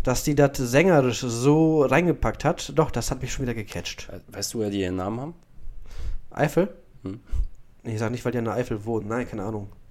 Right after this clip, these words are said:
Speaker 2: Die haben ihren Namen einen, äh, also die haben einfach einen random Namen-Generator genommen.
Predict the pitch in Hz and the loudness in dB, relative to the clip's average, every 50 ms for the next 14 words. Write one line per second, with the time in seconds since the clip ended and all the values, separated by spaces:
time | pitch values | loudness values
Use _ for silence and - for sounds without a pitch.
0 | - - - - - - - - - - - - - - - - - - - 95 | -6 -6 -6 -6 -4 -8 -8 -8 -10 -12 -16 -16 -16 -16 -16 -16 -12 -4 -2 -2
1 | 95 104 110 104 107 104 104 101 98 107 110 107 98 90 90 95 90 90 90 87 | 0 0 0 0 0 0 2 2 0 0 0 -2 -2 -4 -4 -4 -4 -4 -4 -6
2 | 87 85 85 82 82 80 78 - - 98 98 98 95 92 95 92 73 92 95 - | -8 -8 -10 -10 -10 -10 -10 -10 -10 -8 -6 -4 -4 -2 -4 -4 -4 -6 -8 -6
3 | - 90 87 - - - - - - _ - - 92 92 95 101 107 110 104 98 | -6 -6 -6 -8 -12 -20 -20 -20 -20 _ -10 -8 -8 -4 -4 -4 -2 -2 -2 -4
4 | 98 92 87 - - - - - _ - - 104 98 90 90 87 - - - 90 | -4 -6 -8 -10 -16 -20 -20 -20 _ -8 -4 -2 -2 -2 -4 -8 -12 -12 -10 -10
5 | 80 82 85 85 82 85 82 85 85 80 80 | -10 -8 -10 -10 -12 -12 -14 -14 -14 -16 -16